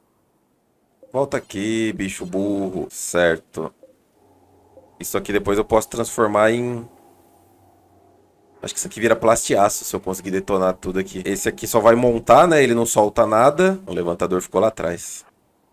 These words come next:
Eu preciso ser rápido aqui. Risco de colapso grave da Ana. O Lohan já tá com hipotermia. Deixa eu ver aqui qual que é a situação. Tá, ok.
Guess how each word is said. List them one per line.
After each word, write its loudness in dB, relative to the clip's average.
Eu -20
preciso -8
ser 0
rápido 2
aqui. -8
Risco -12
de -14
colapso -2
grave 0
da 0
Ana. 0
O -2
Lohan -2
já -6
tá -2
com -6
hipotermia. -6
Deixa -8
eu -8
ver -4
aqui -8
qual -6
que -8
é 0
a -6
situação. -2
Tá, 0
ok. -2